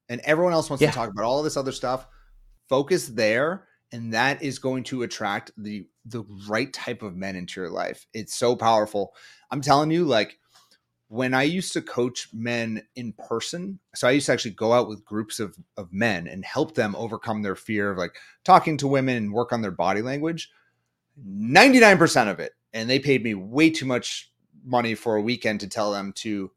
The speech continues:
Speaker 1: make eye contact with genuine curiosity, soft eyes, as well as smile. You do, and
Speaker 2: Good point.
Speaker 1: it was so effective. It was crazy. I would go around poking a guy and be like, "Smile, smile, smile,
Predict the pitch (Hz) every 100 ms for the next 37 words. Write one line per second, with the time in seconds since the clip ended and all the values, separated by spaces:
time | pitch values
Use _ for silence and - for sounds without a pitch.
0 | _ 92 104 123 160 - 110 120 151 160
1 | 165 180 180 - 110 107 98 - 113 113
2 | 131 135 139 - 110 104 95 101 - 185
3 | 190 - 95 110 92 85 135 185 - -
4 | - _ - 107 113 113 107 - 87 73
5 | - _ _ _ _ 208 302 285 - 160
6 | 170 170 156 139 - 120 117 - 101 -
7 | 60 - - 101 101 - 110 107 87 -
8 | 151 202 220 180 170 139 139 139 147 151
9 | 156 160 117 101 - _ _ - 98 92
10 | 62 - - 117 101 82 - 101 87 55